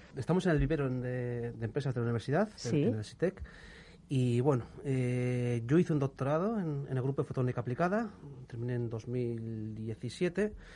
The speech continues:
Speaker 1: y bueno, tienes el doctorado, se acaba el contrato que tienes y tienes que buscarte un poquito la, la vida, ¿no? Salvo que tengas un, un proyecto
Speaker 2: Ujú.
Speaker 1: seguido, pues te quedas un poco, pues, eh, en fin, a veces colgado. Entonces empecé a trabajar en una industria, bueno,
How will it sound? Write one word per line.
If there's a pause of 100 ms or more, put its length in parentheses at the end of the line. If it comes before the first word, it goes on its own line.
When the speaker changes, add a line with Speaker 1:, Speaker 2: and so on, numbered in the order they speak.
(800)
Speaker 1:
y
bueno,
tienes
el
doctorado,
se
acaba
el
contrato
que
tienes
y
tienes
que
buscarte
un
poquito
la, (580)
la
vida,
¿no?
Salvo
que
tengas
un,
un
proyecto
Speaker 2:
Ujú.
Speaker 1:
seguido,
pues
te
quedas
un
poco, (720)
pues, (260)
eh, (440)
en
fin,
a
veces
colgado. (440)
Entonces
empecé
a
trabajar
en
una
industria,
bueno,